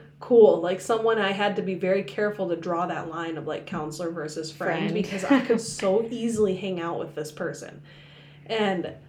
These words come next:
Speaker 1: it just makes me sad that people around her who were, and, and I'm not saying this student was perfect in any means either, but, like, people around her were causing her all this grief when in reality she was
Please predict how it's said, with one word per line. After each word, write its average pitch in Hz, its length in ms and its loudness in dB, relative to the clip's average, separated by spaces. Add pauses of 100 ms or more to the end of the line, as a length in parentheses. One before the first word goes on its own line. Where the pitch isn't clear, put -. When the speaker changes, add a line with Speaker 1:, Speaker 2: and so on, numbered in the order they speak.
(1300)
Speaker 1:
it 220 100 6
just 220 180 0
makes 208 240 -2
me 196 120 -2
sad 185 400 0
that 165 340 -4 (480)
people 214 400 0
around 170 480 -4
her 233 440 0 (1160)
who 185 220 -2
were, 165 460 -4
and, 214 180 -6
and 202 200 -2
I'm 196 120 -2
not 170 180 -4
saying 165 200 -6
this 160 160 -8
student 165 280 -6
was 143 140 -10
perfect 165 580 -10
in 165 100 -12
any 160 180 -14
means 170 280 -8
either, 214 240 -2
but, 175 120 -2
like, 156 240 -6 (800)
people 233 260 0
around 190 400 0
her 185 200 0
were 175 140 -4
causing 175 560 -6
her 170 200 -6
all 151 120 -4
this 156 180 -10
grief 180 500 -8
when 170 160 -8
in 160 140 -8
reality 165 520 -4
she 196 180 -10
was 160 320 -8